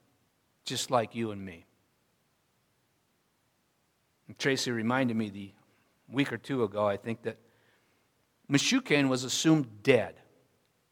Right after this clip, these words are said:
Assumed dead. We got the right one.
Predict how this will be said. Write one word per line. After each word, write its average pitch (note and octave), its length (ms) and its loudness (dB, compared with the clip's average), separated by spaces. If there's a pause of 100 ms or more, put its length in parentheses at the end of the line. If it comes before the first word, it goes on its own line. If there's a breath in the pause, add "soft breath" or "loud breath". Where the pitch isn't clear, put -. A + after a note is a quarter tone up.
(120)
Assumed D#3+ 420 -2
dead. A2 300 2 (880)
We F3+ 80 -6
got D3 160 4
the B2+ 80 -6
right G#2 200 -4
one. F2+ 140 -18